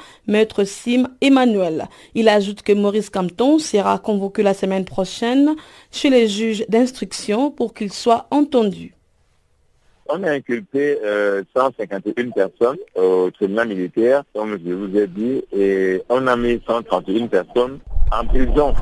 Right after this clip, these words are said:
Speaker 2: Donc, les deux sont en prison. Maintenant, ils vont attendre que le juge les, les convoque pour les entendre.
Speaker 1: Et à propos de Maurice Campton, qu'est-ce qui a été dit ?
Speaker 2: Il a été déféré à la prison principale de Yaoundé. Lui, comme tout le monde, va être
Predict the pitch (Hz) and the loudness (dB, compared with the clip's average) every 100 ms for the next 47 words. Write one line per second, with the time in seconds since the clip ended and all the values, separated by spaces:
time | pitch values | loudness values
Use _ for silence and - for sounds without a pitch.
0 | - 113 - - - - 107 110 113 104 | 0 -6 -6 -12 -14 -4 -2 0 0 -2
1 | 123 135 127 101 95 98 92 135 135 113 | -2 -2 0 0 -2 -6 -2 -2 -2 -2
2 | 139 135 110 95 123 127 123 123 110 101 | 0 2 0 0 -2 -2 -4 -2 -2 -4
3 | 101 127 113 123 117 117 113 104 _ 113 | -4 -4 -2 0 2 2 0 -6 _ -6
4 | 120 101 98 117 - - 117 98 95 92 | -4 -4 -2 -4 -6 -6 -6 -4 -4 -2
5 | 104 87 - _ _ 277 311 311 311 320 | -2 -4 -12 _ _ 0 4 4 2 0
6 | 269 349 294 269 254 254 285 277 254 240 | 0 -2 2 2 2 2 0 -4 -2 0
7 | 240 254 233 - 330 - 285 262 269 247 | 0 -2 -4 -4 -8 -2 0 0 -2 -4
8 | 220 202 - _ _ - 143 139 120 143 | -6 -8 -12 _ _ -4 0 0 0 0
9 | 151 156 - 117 117 113 135 135 107 101 | 0 -2 -4 -4 -2 -2 -2 -2 -4 -4
10 | 107 98 135 131 104 101 113 120 104 98 | -6 -4 -4 -6 -10 -8 -6 -4 -2 0
11 | 107 107 95 82 98 131 151 147 143 135 | -2 -4 -8 -8 -6 -6 -2 -2 -2 -6
12 | 117 120 139 135 135 123 120 | -4 -2 -2 0 -2 -2 -4